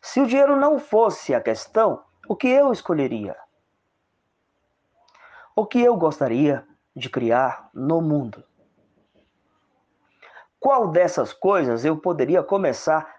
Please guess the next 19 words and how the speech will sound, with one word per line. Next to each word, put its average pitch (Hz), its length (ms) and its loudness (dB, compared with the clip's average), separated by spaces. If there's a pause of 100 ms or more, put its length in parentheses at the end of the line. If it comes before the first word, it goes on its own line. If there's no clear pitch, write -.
a 175 100 0
instituir 170 720 -4 (160)
agora 160 520 0
mesmo? 123 420 -2 (2500)
Com 294 280 0
quem 247 480 2 (140)
deveria 160 560 0
conversar? 127 680 -4 (760)
O 277 140 0
que 277 160 0
eu 269 220 6
teria 202 380 0
que 170 100 -4
fazer? 147 500 -4 (1400)
Onde 302 320 2
eu 240 300 2 (360)
teria 185 320 2
que - 140 -2
ir? 190 220 0